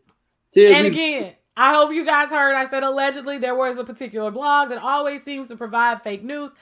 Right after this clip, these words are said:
Speaker 2: That's the reason why I always fact check my sources. T M Z said, now let me tell you what they said. They said that is not the case. They've reached out to,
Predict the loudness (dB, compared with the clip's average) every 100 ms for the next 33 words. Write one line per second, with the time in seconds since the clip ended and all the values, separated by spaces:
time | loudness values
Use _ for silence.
0 | _ _ _ 0 0 0 -6 -8 -6 -2
1 | 0 0 -2 0 0 0 -4 -8 -4 0
2 | 0 -4 -10 -10 -8 -8 -8 -4 -4 -4
3 | -10 -18 _ _ -2 4 4 4 -2 0
4 | 2 2 0 -8 -8 -10 -16 _ _ _
5 | _ 0 2 2 -2 -4 -4 -2 -2 -4
6 | -8 -8 -6 -6 -6 -12 -10 -10 -8 -10
7 | -12 -16 _ _ _ -6 0 2 2 0
8 | -6 -6 -8 _ -10 -6 -8 -8 -14 -8
9 | -8 -8 -12 -12 -12 -12 -12 -6 -4 -4
10 | -10 -14 -12 -12